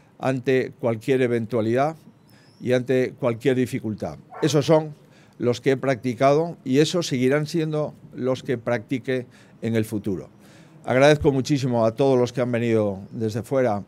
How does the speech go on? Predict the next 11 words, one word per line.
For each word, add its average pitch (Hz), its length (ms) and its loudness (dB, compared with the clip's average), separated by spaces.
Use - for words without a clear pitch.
a 113 120 -4
cubrir 113 380 0
esta 113 460 -2
información. 117 680 -2
Le 113 80 0
agradezco 127 340 2
a 127 40 4
los 120 180 0
habituales 117 760 0
del 110 180 -4
lugar 117 320 0